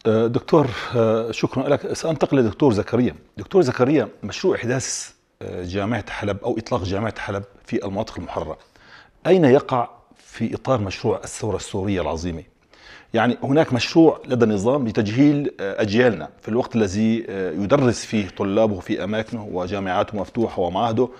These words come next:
وبكل أسف يلقى اعترافا دوليا. هل يقع مشروع، آه، إطلاق جامعة حلب في المناطق المحررة كمشروع مقاومة حقيقي من الثوار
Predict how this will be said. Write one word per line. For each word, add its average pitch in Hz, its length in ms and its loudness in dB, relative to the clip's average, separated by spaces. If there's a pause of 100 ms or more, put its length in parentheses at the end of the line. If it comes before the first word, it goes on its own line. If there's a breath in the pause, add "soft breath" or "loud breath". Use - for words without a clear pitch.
(280 loud breath)
وبكل 110 380 2
أسف - 300 -4
يلقى - 220 -4
اعترافا 107 400 -6
دوليا. 92 480 -2 (600 loud breath)
هل 180 180 4
يقع 143 220 4
مشروع، 120 500 -2 (180)
آه، 110 240 -6
إطلاق 113 260 -4
جامعة 101 360 -4
حلب 113 120 -2
في - 80 -12
المناطق 101 340 -6
المحررة 101 340 -4
كمشروع 104 500 -4
مقاومة 101 500 -2
حقيقي - 520 -4
من 95 80 -6
الثوار 101 600 -2